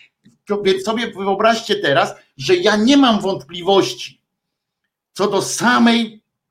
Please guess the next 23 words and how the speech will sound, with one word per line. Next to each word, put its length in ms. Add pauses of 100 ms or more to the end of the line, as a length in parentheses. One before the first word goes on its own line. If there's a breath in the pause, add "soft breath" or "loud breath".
(480)
co 120
do 160
samej, 540 (260 loud breath)
e, 280 (400)
szczepionki. 840 (580)
Ja 140
mam 140
wątpliwości 640
do 80
tego, 260
co 180 (120)
Marcin 400
powiedział, 420 (420 loud breath)
do 220
procedury, 1000 (280 loud breath)
e, 200
którą, 500
e, 440
której 260
można. 240
I 120
mało 340
tego, 280